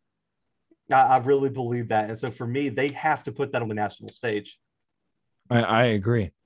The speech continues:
Speaker 2: I agree. Let's move on to a, two more teams that a lot of people are upset about not being in the top twenty-five.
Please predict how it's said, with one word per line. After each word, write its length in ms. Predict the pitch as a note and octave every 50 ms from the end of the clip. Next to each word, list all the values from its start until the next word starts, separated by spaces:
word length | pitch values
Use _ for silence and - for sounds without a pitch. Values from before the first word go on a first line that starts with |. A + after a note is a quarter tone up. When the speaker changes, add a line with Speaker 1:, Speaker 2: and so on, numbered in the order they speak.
| _ -
Speaker 2:
I 100 | G2+ G#2+
agree. 220 | A2 G2+ G#2 G2 F#2
Let's 220 | G#2 C#3 C#3+ -
move 240 | F#3 F#3 F#3 E3 D#3+
on 240 | D#3+ D#3 D#3 D3+ C#3
to 400 | - D3 C3+ C3+ C3 B2+ B2 - _ _ _ _ _ _ _ _ _ _ _ _ _ _ _
a, 120 | A2+ A#2 A#2 - - _ _ _ - - - _ -
two 160 | - - F#3 F#3
more 180 | F3+ F3 D#3+
teams 440 | C3+ - - D3 C#3 C3+ B2+ A#2 -
that 200 | B2+ A#2 A2 - - _ _
a 60 | -
lot 140 | B2 D3+ G#3
of 80 | C4 -
people 260 | C#4 A3+ - G#3 G3
are 60 | G3
upset 300 | E3 D3 - - E3+ E3 D#3+
about 320 | D#3 D3+ C#3 B2+ A2 B2
not 180 | C3 C3+ C3+ C3
being 200 | C#3 C#3 C#3 C3
in 80 | B2+
the 60 | A#2
top 300 | G#2 - - A#2+ A#2+ -
twenty-five. 720 | - - - C3 A#2+ A2+ G#2+ - A#2+ A#2 A#2 A#2 A2+ -